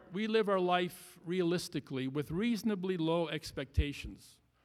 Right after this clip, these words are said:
One fish, two fish, red fish, blue fish. But when was the last time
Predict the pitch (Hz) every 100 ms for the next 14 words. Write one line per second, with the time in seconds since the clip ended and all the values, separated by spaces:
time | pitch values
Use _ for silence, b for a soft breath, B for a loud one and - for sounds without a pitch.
0 | _ _ _ _ _ _ _ - 196 226
1 | - 226 214 - - - 202 185 - 185
2 | 185 - 151 165 151 - 170 160 - -
3 | 139 151 - 107 - - - - _ _
4 | _ _ _ _ _ _ _ _ 185 160
5 | 170 285 339 339 240 240 202 202 214 -
6 | - 175 135 117 101